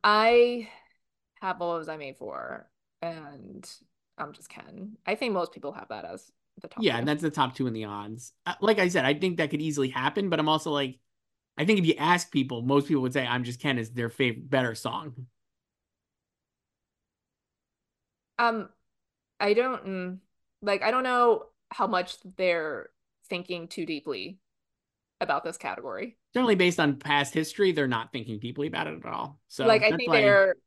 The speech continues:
Speaker 1: I think they're definitely aware of both songs, 'cause I think they've seen Barbie, unlike past years where it's
Speaker 2: Yes.
Speaker 1: like, do you even know if they've heard the song? Um,
Speaker 2: Well, they,
Speaker 1: 'cause
Speaker 2: they've
Speaker 1: a
Speaker 2: seen
Speaker 1: lot of
Speaker 2: this
Speaker 1: them are credits songs,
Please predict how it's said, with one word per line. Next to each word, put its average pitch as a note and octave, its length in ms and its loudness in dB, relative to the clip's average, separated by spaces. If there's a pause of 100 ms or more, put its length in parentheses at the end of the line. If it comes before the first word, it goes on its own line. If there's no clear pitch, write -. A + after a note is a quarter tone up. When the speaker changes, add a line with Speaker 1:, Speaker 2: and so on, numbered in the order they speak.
(540)
Speaker 1:
I A3+ 80 4
think E4 140 2
they're D4 100 8
definitely A#3+ 300 4
aware F3+ 360 2
of E3 140 -6
both D3+ 220 -6
songs, G#2 640 -10 (240)
'cause F3+ 80 -6
I F3 100 2
think F3+ 140 -2
they've E3+ 140 -2
seen E3+ 320 -10
Barbie, C#3+ 520 -6 (380)
unlike F3 520 0 (460)
past D#3+ 440 -4
years D#3+ 460 -6
where E3 360 -2
it's - 200 -10
Speaker 2:
Yes. - 0 -
Speaker 1:
like, E3 300 -4 (220)
do F#3 120 -6
you F3+ 60 -2
even F3 200 -4
know D#3+ 140 -2
if - 80 -8
they've D3+ 140 -6
heard C3+ 180 -8
the - 60 -18
song? - 300 -18 (840)
Um, D3+ 180 -2
Speaker 2:
Well, D#3 100 -2
they, F3 120 -6
Speaker 1:
'cause - 20 -6
Speaker 2:
they've G#3 180 0
Speaker 1:
a F#3 80 4
Speaker 2:
seen - 20 6
Speaker 1:
lot F#3 100 6
of F#3 40 0
Speaker 2:
this - 20 -8
Speaker 1:
them A3+ 120 4
are B3+ 80 6
credits C#4 380 0
songs, C3 460 -12